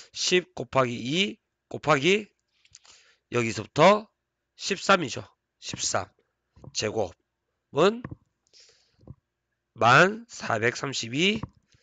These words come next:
센티미터 사승. 아이와이는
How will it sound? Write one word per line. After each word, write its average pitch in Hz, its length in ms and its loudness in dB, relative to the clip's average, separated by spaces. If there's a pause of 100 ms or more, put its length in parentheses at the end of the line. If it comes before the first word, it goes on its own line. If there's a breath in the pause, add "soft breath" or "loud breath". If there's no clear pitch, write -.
(140)
센티미터 110 840 -4
사승. - 420 -14 (1120 soft breath)
아이와이는 147 680 6